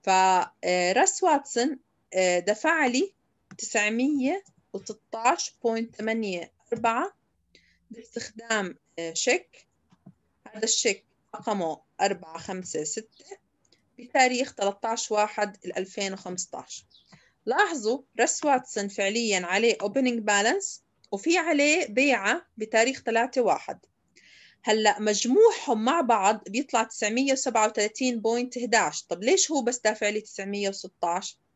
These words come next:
لسببين، لأنه في عنده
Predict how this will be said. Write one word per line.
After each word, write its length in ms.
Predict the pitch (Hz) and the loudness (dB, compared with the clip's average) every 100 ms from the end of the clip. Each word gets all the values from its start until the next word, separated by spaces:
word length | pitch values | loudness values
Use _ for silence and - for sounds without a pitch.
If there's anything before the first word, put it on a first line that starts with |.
| _ _ - | _ _ -2
لسببين، 760 | 254 339 269 277 247 170 147 _ _ _ _ - | 0 2 2 4 2 0 -4 _ _ _ _ -4
لأنه 320 | 196 226 226 | -2 2 0
في 300 | 220 302 349 | 0 4 4
عنده 500 | 277 294 240 185 160 | 4 2 2 0 -2